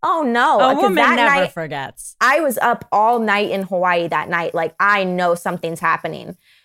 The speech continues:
Speaker 1: So fast forward, I get a message on that saying, talking about that date. And I go, "Yes, I was."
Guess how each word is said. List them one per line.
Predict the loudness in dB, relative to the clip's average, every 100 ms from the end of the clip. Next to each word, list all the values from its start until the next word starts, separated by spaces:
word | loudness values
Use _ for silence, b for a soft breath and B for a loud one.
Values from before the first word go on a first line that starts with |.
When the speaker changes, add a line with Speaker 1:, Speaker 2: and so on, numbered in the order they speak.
| b
Speaker 1:
So | -20 -2 0 2 2 0
fast | 0 0 0 -2
forward, | -2 0 -2
I | -2 -2
get | -2
a |
message | -2 -4 -4 -8 -6
on | -4 -2 -2
that | -4 -4
saying, | -4 -4 -4
talking | -4 -4 -4 -4
about | -4 -2
that | -4 -2
date. | -4 -4 -4
And | -4
I | -2
go, | 0 -2 -4 _
"Yes, | -4 -4 -2
I | -2
was." | -2 -4 -8